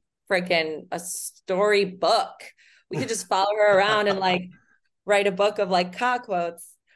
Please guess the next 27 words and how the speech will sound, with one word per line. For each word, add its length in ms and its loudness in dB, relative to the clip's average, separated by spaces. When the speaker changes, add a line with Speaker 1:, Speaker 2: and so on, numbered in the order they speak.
Speaker 1:
or, 180 -4
like, 320 0
Speaker 2:
Oh, 200 0
Speaker 1:
uh, 320 0
Speaker 2:
we 120 -2
Speaker 1:
Ka 240 4
moments, 680 -6
moments 340 -2
with 140 -10
Ka. 360 0
She's, 320 -10
like, 400 2
she's 240 -14
great. 360 2
So 300 2
it, 220 0
it's 160 -6
gonna 160 -4
be, 240 -12
it's 200 -8
gonna 160 -4
be 120 -2
interesting. 760 -2
It's 80 -20
gonna 160 -2
be 140 -2
interesting. 760 -6